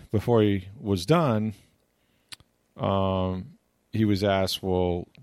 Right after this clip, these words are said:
you know, M J asked him something to say, "Well, why was he living in this hotel all this time? Why wasn't he with the family, you know, and they have his house in Palma Seca or whatever?" And he goes, "Well, this is just speculation, but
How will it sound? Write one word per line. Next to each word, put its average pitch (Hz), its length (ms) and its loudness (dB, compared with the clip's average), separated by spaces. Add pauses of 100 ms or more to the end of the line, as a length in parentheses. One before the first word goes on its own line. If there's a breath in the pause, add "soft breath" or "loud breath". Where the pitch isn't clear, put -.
(260)
you 101 160 -6
know, 87 200 -2
M 95 180 -4
J 92 120 -2
asked 90 180 -2
him 87 80 -8
something 90 240 -4
to 82 60 -2
say, 101 100 -6
"Well, 92 220 0
why 104 160 4
was 117 180 0
he 101 80 -2
living 101 300 -2
in 92 120 -4
this 85 140 -6
hotel 101 720 -2
all 90 140 -2
this 90 160 -4
time? 90 460 -6 (580 soft breath)
Why 90 140 -2
wasn't 87 300 -2
he - 20 -4
with 85 100 -4
the 85 100 -4
family, 90 640 -4
you 90 120 -6
know, 87 240 -4 (120)
and 87 200 -10
they 87 40 -6
have 85 120 -8
his - 100 -18
house 85 320 -4
in - 80 -14
Palma 87 240 -6
Seca 110 220 -6
or 98 40 -4
whatever?" 90 320 -4 (960 loud breath)
And 98 200 -2
he 92 80 -2
goes, 95 240 2
"Well, 160 200 6
this 147 200 0
is 117 100 -4
just 120 160 -2
speculation, 113 720 -2
but 98 220 0